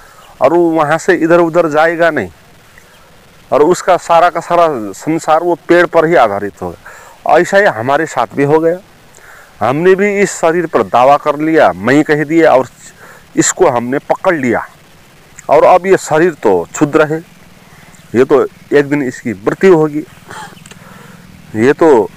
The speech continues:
रोग पीड़ा और दर्द से आपूरित है, तो आपको भी दर्द होगा, पीड़ा होगा, आपकी भी मृत्यु होगी। ज-, जिस चीज़ को आप मानोगे मैं हूँ,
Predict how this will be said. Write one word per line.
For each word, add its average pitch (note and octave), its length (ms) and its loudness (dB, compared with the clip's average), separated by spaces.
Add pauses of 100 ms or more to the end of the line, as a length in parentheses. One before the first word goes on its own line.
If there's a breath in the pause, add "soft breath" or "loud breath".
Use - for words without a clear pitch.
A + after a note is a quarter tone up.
(160)
रोग C3+ 600 0 (120)
पीड़ा C#3+ 220 2 (360)
और G#2+ 140 -2
दर्द C#3 380 0
से A2 260 0 (1200)
आपूरित E3+ 440 0
है, E3 160 2 (760 loud breath)
तो A#3+ 80 2
आपको F3+ 400 2
भी G3 140 -4
दर्द A#2 320 0
होगा, G#2+ 320 2
पीड़ा A#2 320 2
होगा, F#2 320 0 (320)
आपकी A#2+ 480 -2
भी C3 200 -4
मृत्यु C3 420 -2
होगी। E2 320 -10
ज-, G#2+ 200 -6 (200)
जिस F3 260 -2
चीज़ F#3 200 -4
को E3+ 100 -4
आप D3 180 4
मानोगे A#2 500 -2
मैं A2+ 240 -2
हूँ, A#2 440 -4